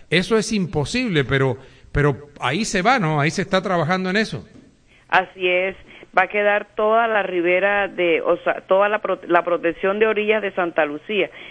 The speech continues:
Speaker 2: que son aproximadamente mil quinientos metros.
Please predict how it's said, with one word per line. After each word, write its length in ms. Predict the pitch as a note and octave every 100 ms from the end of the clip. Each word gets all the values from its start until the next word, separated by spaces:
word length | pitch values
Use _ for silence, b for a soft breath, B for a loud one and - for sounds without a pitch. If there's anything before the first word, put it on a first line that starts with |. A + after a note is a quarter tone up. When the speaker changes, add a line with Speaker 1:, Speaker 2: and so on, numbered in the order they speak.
| B
Speaker 2:
que 100 | - F3
son 140 | F3+
aproximadamente 1080 | G3 G3+ F#3+ F3+ F3 F3+ F#3+ G3 G3 F#3+ G3
mil 220 | G3 G3
quinientos 520 | G#3 G3 G3 G3 G3+
metros. 440 | G#3 G#3 E3+ -